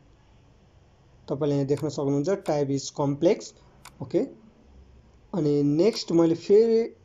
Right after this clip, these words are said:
अ, अर्को value के pass गर्छु भनेदेखि, अ,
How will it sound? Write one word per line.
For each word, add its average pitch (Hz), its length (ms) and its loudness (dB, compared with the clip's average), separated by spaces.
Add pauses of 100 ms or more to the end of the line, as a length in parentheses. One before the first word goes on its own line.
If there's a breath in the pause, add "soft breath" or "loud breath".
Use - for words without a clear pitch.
(320)
अ, 175 260 -2
अर्को 214 300 2
value 156 300 0 (140)
के 220 80 0
pass 208 320 -4
गर्छु 196 320 2
भनेदेखि, 135 460 -2
अ, 262 120 -4